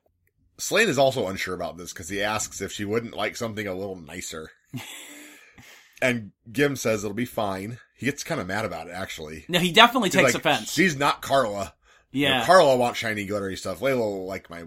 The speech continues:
Speaker 1: wad of wood.
Speaker 2: Yes, he's definitely having, he's struggling with, like, you know, wanting to get Lelia back. I also like the establishing shot before we see him whittling of the, of Carla's castle. Like, it, it just
Speaker 1: Uh-huh.
Speaker 2: looks badass, and it's like,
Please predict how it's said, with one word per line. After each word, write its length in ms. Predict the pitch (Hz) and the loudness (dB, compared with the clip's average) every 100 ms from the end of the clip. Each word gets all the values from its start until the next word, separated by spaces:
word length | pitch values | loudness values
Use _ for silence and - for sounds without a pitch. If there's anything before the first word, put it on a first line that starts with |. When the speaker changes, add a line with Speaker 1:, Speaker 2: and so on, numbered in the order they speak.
| 71 | -16
Speaker 1:
wad 260 | 92 90 | -14 -14
of 120 | 87 | -14
wood. 300 | 80 90 82 - | -14 -14 -14 -10
Speaker 2:
Yes, 400 | 127 120 104 - | -6 -6 -6 -10
he's 300 | - 175 160 | -8 -8 2
definitely 580 | 196 208 220 170 151 135 | 2 2 0 -2 0 -2
having, 520 | 123 139 127 127 120 | -2 -2 -2 -4 -6
he's 160 | 147 143 | -6 -4
struggling 420 | 147 139 131 120 | -2 0 0 -2
with, 260 | 120 113 | -4 -8
like, 360 | 120 117 110 - | -10 -8 -10 -12
you 100 | 123 | -12
know, 320 | 113 107 104 117 | -10 -12 -14 -16
wanting 460 | - 123 127 135 127 | -12 -4 -2 -2 -2
to 120 | 127 | -4
get 320 | 107 117 110 _ _ _ _ | -4 -6 -6 _ _ _ _
Lelia 460 | 127 123 113 110 107 | -6 -4 -4 -6 -6
back. 320 | 117 113 - - - | -4 -6 -6 -14 -4
I 120 | 151 185 | 6 8
also 260 | 269 247 | 8 4
like 300 | 180 151 143 | 4 2 2
the 80 | 139 | -4
establishing 640 | 127 - 135 131 131 123 | -4 -2 -2 -2 -6 -8
shot 280 | 123 123 117 | -6 -6 -6
before 320 | 113 - 127 | -10 -8 -6
we 100 | 127 | -6
see 160 | 127 139 | -6 -6
him 160 | 139 | -4
whittling 420 | 127 127 139 139 147 _ _ _ | -4 -4 -6 -6 -10 _ _ _
of 180 | 131 120 | -6 -4
the, 320 | 127 117 110 - _ _ _ | -4 -4 -6 -10 _ _ _
of 100 | 139 | -12
Carla's 300 | - 160 127 | 2 2 2
castle. 500 | - 135 - 135 156 _ _ | -2 -4 -2 -8 -10 _ _
Like, 220 | 123 131 | -6 -6
it, 120 | 127 | -6
it 100 | 147 | -4
just 180 | 131 - | -2 -2
Speaker 1:
Uh-huh. 100 | 143 | -2
Speaker 2:
looks 260 | 135 165 - | -2 -2 2
badass, 600 | 196 196 196 196 190 - | 8 8 10 8 6 0
and 80 | |
it's 160 | 143 127 | -6 -4
like, 300 | 143 123 - | -6 -6 -10